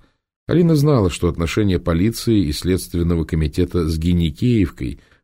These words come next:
были специфическими и паритетными. Интернет-издание зависело от новостей, которые получало всеми правдами и неправдами из сводок и от своих информаторов.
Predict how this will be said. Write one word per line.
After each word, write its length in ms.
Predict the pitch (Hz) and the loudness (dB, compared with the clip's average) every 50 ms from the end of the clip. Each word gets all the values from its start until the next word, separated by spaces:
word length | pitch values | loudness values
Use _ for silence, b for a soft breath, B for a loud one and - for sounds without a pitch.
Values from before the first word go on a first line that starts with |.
| b | b
были 300 | - 107 139 156 151 143 | 0 2 4 6 6 4
специфическими 1080 | 135 - - - 143 135 135 - 131 120 - 131 131 - - 135 - - - 147 143 139 | 4 2 -2 0 0 0 2 2 0 0 2 0 0 0 -2 -4 -4 -2 0 0 2 2
и 280 | 135 - 104 107 110 104 | 0 0 0 0 0 -2
паритетными. 1040 | - - 120 123 117 127 127 - - - - - - - - - - - - - _ _ _ _ _ _ _ _ _ _ _ _ _ _ _ _ - | -2 0 0 2 2 0 -2 -2 -6 -8 -8 -8 -14 -16 -16 -14 -14 -14 -18 -20 _ _ _ _ _ _ _ _ _ _ _ _ _ _ _ _ 0
Интернет-издание 960 | 113 117 104 - 123 123 127 127 113 - 113 107 107 123 127 120 107 95 87 | 0 0 4 4 2 4 4 2 2 2 2 2 2 2 2 2 2 2 2
зависело 540 | 82 87 92 95 107 104 - 107 101 101 95 | 2 2 2 2 2 0 0 0 0 0 0
от 80 | - | 0
новостей, 440 | - 107 107 120 123 - - 160 131 | -2 -2 -2 -2 -2 -2 -2 -2 -2
которые 400 | - - 73 - 87 82 82 78 | 0 -2 -2 -2 0 0 0 0
получало 520 | 78 85 80 80 78 - 95 92 98 101 87 | 0 0 -2 -2 -2 0 0 0 0 0 -2
всеми 340 | - - - 131 110 82 | -2 -2 -2 0 0 0
правдами 480 | 71 - 85 80 78 76 78 87 92 98 | -2 -2 -2 -2 -2 0 -2 -2 -2 -2
и 140 | - - 98 | -4 -4 -4
неправдами 580 | 104 101 - 101 98 82 78 76 80 73 71 | -4 -4 -4 -2 -2 -2 0 -2 -2 -2 -2
из 100 | 57 - | -4 -6
сводок 580 | - - - - 85 101 123 131 127 120 - b b b b b | -8 -8 -6 -2 0 0 0 0 -2 -6 -8 b b b b b
и 80 | - 98 | 0 2
от 140 | 113 110 - | 2 2 2
своих 400 | - 87 92 95 98 95 - 92 | 0 0 2 2 0 0 0 -2
информаторов. 800 | 98 85 - - 87 76 64 60 - - - - - - - - | -2 -2 -2 -2 -4 -4 -4 -8 -12 -14 -16 -18 -18 -18 -20 -20